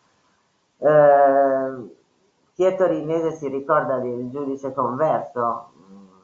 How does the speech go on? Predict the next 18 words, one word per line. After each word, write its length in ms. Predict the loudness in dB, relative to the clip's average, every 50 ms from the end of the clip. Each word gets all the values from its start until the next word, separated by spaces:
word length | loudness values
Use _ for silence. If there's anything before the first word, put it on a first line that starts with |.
| _ _ _ _
Roberto 420 | -14 -10 -8 -8 -8 -8 -8 -8
Lamacchia 520 | -8 -6 -4 -2 -4 -4 -4 -8 -10 -10 -10
probabilmente 720 | -8 -6 -6 -6 -6 -6 -8 -10 -10 -10 -12 -12 -14 -20
se 160 | -20 _ -14 -12
lo 80 | -12
ricorda, 720 | -12 -12 -4 0 2 2 2 2 -2 -4 -8 -8 -10 -10 -12 _ _ _ _ _ _ _ _ _ _ _ _ _ _ _
ehm, 1400 | 2 4 6 6 6 6 6 6 4 4 4 2 0 0 0 -2 -4 -6 -8 -10 -10 -12 -14 -16 -16 -18 -18 _ _ _ _ _ _ _ _ _
ma 280 | -2 2 4 4 4
via 260 | 4 2 2 2 2 2
via, 800 | 2 0 0 2 2 4 6 6 6 6 4 2 -2 -8 -16 _ _ _ _ _ _ _ _ _
e, 120 | -2 0
e, 400 | 0 0 0 -2 -4 -4 -6 -14 _ _ _ _ _ _ _ _
ed 200 | -8 -6 -2 0
era, 480 | 2 2 4 6 6 6 6 4 2 -2
mm, 420 | -6 -10 -10 -10 -10 -10 -12 -14 -18 -20 _ _ _ _ _ _ _ _ _ _ _ _ _ _ _
evidentemente 920 | -2 -2 0 0 0 0 0 0 0 0 0 0 0 0 0 0 0 0 0
rispondente 1300 | 0 -2 -6 -8 -6 -4 -2 -2 -2 -2 -2 -2 0 0 0 0 -2 -4 -2 0 0 0 0 -2 -4 -2
alla, 800 | 0 2 2 2 2 0 0 0 2 2 2 2 0 0 -4 -8